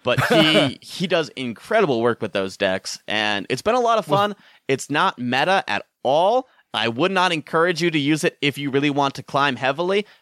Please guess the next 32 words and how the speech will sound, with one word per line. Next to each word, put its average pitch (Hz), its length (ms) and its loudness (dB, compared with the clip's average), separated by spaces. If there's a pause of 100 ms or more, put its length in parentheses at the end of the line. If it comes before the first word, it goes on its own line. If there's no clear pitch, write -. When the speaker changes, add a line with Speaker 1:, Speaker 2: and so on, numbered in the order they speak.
Speaker 1:
but 175 140 0
it's - 180 -2
really 208 380 -2
fun, 196 280 0
and 123 80 -2
I've 147 120 2
had 165 100 2
a - 20 -2
good 151 140 -4
time 135 160 0
with 95 140 -8
it. - 120 -10 (760)
Speaker 2:
Was 165 100 0
that 220 120 2
the 294 80 2
list 202 240 0
that 196 120 0
I 156 160 2
shared, 147 480 0
or 170 100 4
was 147 140 2
it 143 120 -2
similar 151 340 0
to 131 60 -2
the 120 100 -2
one 113 160 -2
that 113 80 -6
I 110 140 -2
shared, 110 280 -2
like, 104 240 -6
day 117 160 0
one? 90 460 -8